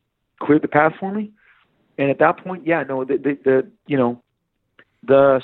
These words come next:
story, uh, I, I, again, when something builds this long in, in, inside of you, and the entire reason I wanted to introduce the Existence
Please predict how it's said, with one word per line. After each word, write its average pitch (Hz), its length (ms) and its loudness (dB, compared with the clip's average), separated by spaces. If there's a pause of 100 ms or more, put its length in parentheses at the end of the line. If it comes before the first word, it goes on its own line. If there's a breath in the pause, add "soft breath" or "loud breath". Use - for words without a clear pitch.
story, 190 600 0 (280 soft breath)
uh, 117 420 2 (1300)
I, 131 60 4 (180)
I, 131 240 -2
again, 143 360 0
when 131 160 -2
something 160 280 -2
builds 143 280 2
this 139 180 0
long 139 260 2
in, 135 140 0
in, 131 220 -2
inside 135 460 2
of 113 60 -2
you, 110 300 2
and 117 140 -2 (1400 soft breath)
the 143 80 2
entire 170 440 4
reason 147 400 -6
I 131 80 2
wanted 131 380 0
to 110 260 -2 (580 soft breath)
introduce 127 420 -2 (100)
the 123 120 4
Existence 113 520 -2